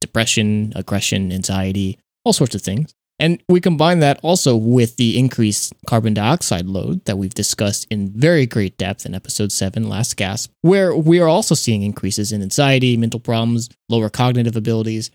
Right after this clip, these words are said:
and we are making ourselves, a species, dumber, more aggressive, uh, more depressed,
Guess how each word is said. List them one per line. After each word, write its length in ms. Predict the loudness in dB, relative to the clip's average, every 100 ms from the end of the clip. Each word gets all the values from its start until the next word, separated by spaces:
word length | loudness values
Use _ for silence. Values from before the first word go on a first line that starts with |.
| 0
and 180 | 4 6
we 100 | 4
are 120 | 4
making 560 | 4 2 2 2 2 0
ourselves, 600 | 2 2 0 -2 -2 -6 -6
a 60 |
species, 840 | -6 -4 0 0 0 -4 -6 -10 -14 _ _ 0
dumber, 460 | 2 2 0 -2 -6 _
more 340 | -2 2 4 2
aggressive, 680 | 2 2 2 0 -4 -6 _ _ _ _
uh, 280 | -8 -6 -2
more 200 | 2 2
depressed, 600 | 0 0 -2 -2 -6 -12